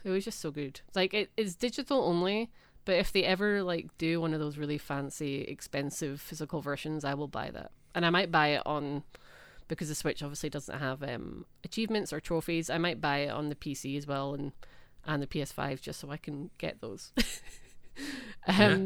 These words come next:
Speaker 1: that's how much fun I had with it. I, I wasn't expecting to like it so much, even though I do love horror. Um, and it's not horror in, like, a slashy, gory way. It's, like, spooky, ominous, like,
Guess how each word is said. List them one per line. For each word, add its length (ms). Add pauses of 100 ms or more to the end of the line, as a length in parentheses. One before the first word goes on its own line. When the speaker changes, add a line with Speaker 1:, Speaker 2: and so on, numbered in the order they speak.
(120)
Speaker 1:
that's 260
how 100
much 260
fun 420
I 120
had 260
with 140
it. 200
I, 140
I 160
wasn't 380
expecting 640
to 100
like 240
it 100
so 100
much, 280
even 160
though 100
I 80
do 160
love 220
horror. 480 (580)
Um, 500 (120)
and 80
it's 120
not 160
horror 320
in, 120
like, 200
a 380 (760)
slashy, 1000 (420)
gory 320
way. 360
It's, 320
like, 160
spooky, 840
ominous, 800 (180)
like, 480